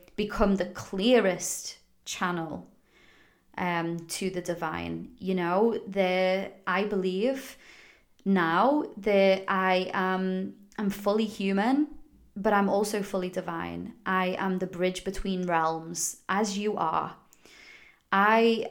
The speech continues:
am able to tap into inspiration. I am able to connect to source through the power of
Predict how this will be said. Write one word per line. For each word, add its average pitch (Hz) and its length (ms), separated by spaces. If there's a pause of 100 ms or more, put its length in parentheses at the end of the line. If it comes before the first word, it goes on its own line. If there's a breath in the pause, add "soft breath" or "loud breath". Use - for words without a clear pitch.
am 196 320
able 202 680
to 185 840 (180)
tap 208 440
into 208 380
inspiration. 185 840
I 185 120
am 185 140
able 196 260
to 196 160
connect 190 440
to 196 80
source 185 500
through 185 200
the 180 60
power 185 500
of 180 320